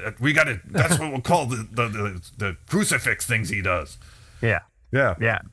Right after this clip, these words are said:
Speaker 1: 'Cause when he said
Speaker 2: Yeah.
Speaker 1: Razor's Edge, I was like, "I wonder if they're gonna call it, and this will be the first time they name the move."
Speaker 2: I was waiting for it, but
Speaker 1: Yeah.
Speaker 2: nah, it didn't happen.
Speaker 1: After he wins, Fink is in full Spanish one class from ninth grade where you learn to roll your
Speaker 2: <laughs>
Speaker 1: R's.
Speaker 2: Yes.
Speaker 1: He's,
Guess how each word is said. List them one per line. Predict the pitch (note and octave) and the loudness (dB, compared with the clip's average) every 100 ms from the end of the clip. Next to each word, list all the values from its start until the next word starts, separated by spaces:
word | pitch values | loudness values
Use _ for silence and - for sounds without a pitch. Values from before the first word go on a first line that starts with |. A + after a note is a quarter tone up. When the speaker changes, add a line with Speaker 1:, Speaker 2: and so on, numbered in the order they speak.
| - | -2
Speaker 1:
'Cause | C#3 A2+ | 0 2
when | D3 | 0
he | D3+ | 2
said | A#2+ G#2+ B2+ | 4 4 4
Speaker 2:
Yeah. | |
Speaker 1:
Razor's | D#3 D3 B2 D3 | 2 2 0 0
Edge, | D3+ G#2+ | 0 0
I | |
was | G2+ | 0
like, | G#2 F#2+ | 0 0
"I | |
wonder | G#2 A#2+ B2 | 0 0 0
if | |
they're | B2 | 0
gonna | A2+ G2+ | 0 0
call | - A2+ G2 | 2 2 2
it, | F2 | -2
and | G#2+ | -2
this | F#2+ | -2
will | G2 | -2
be | F#2+ | -4
the | |
first | F2+ G2+ - | -2 -4 -2
time | G2+ | -2
they | F#2 | 0
name | F#2+ F#2+ F#2 | 0 0 0
the | F2 | 0
move." | F#2+ F2 D#2 | 0 -2 -4
Speaker 2:
I | B2+ | -2
was | A#2+ G#2 | 0 2
waiting | A2+ E3 D#3+ | 2 2 2
for | A#2 G#2 F2 | 2 2 2
it, | F2 - | 0 0
but | G2 F#2 | 2 2
Speaker 1:
Yeah. | - - | -2 -2
Speaker 2:
nah, | G2+ G2+ G2 | 2 4 2
it | F#2+ | 2
didn't | A2 F#2+ | 2 4
happen. | F#2+ F#2+ G2 F#2 E2 _ C#3+ | 6 4 2 0 -4 _ -2
Speaker 1:
After | D#3 G3+ | 0 2
he | D3+ | 2
wins, | A2+ B2 E3+ A#2+ - - | 2 0 -2 -2 -4 -10
Fink | - D3 D#3+ G#2+ | -6 -4 -4 -4
is | A2 | -4
in | A2+ G#2+ | -2 -4
full | - C3+ C#3 C#3 F2 | -2 0 0 -2 -6
Spanish | - A#2+ A2 - | -2 0 0 0
one | G#2 G#2 | 0 0
class | G2+ G#2 G#2 G#2 | 0 2 0 0
from | G2 | -2
ninth | F#2 G2+ - | 0 -2 -2
grade | G#2 G2 F#2+ | -2 0 0
where | F2+ | 0
you | F2+ | 0
learn | F2+ G2 | 0 0
to | F#2 | 0
roll | G#2+ G#2 G#2 | 0 0 0
your | G#2 | 0
Speaker 2:
<laughs> | G#2 | 0
Speaker 1:
R's. | F#2+ G2 A2 A#2 - - - - - - - _ - | 0 0 -2 -4 -8 -20 -20 -20 -20 -20 -20 _ 0
Speaker 2:
Yes. | B2+ A2 - - _ - | 0 0 -4 -10 _ -14
Speaker 1:
He's, | A2 | -12